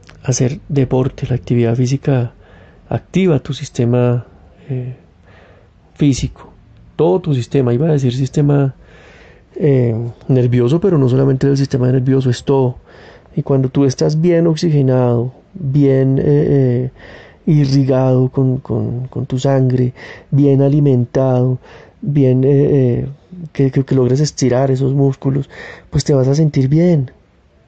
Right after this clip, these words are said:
La depresión no va a tener lugar en tu vida, además de que vas a ocupar esos tiempos muertos en los que a veces, eh, rumias pensamiento, masticas pensamientos negativos,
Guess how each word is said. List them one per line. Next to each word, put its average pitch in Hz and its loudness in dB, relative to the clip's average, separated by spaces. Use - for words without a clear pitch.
La 135 0
depresión 135 0
no 147 2
va 151 2
a 147 0
tener 151 2
lugar 143 0
en 139 -2
tu 135 2
vida, 135 2
además 127 2
de 127 -2
que 156 0
vas 131 0
a 123 0
ocupar 131 -2
esos 131 -2
tiempos 131 -2
muertos 139 2
en 143 0
los 127 -4
que 131 -4
a 120 2
veces, 117 -2
eh, 147 -10
rumias 135 0
pensamiento, 120 0
masticas 123 -4
pensamientos 123 -2
negativos, 123 -2